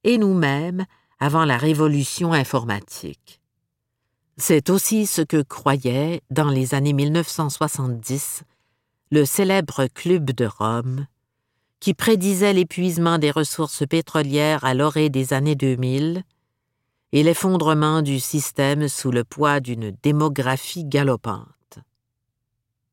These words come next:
En mille neuf cent soixante-huit, s'appuyant sur les mêmes arguments,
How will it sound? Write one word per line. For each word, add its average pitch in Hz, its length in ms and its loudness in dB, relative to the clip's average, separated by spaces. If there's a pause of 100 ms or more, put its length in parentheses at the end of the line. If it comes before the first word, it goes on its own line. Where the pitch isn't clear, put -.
(1300)
En 147 100 0
mille 190 180 4
neuf 202 140 2
cent 226 200 -2
soixante-huit, - 920 -4 (840)
s'appuyant 180 720 0
sur 135 240 -6
les 127 160 0
mêmes 147 300 2
arguments, 117 680 -6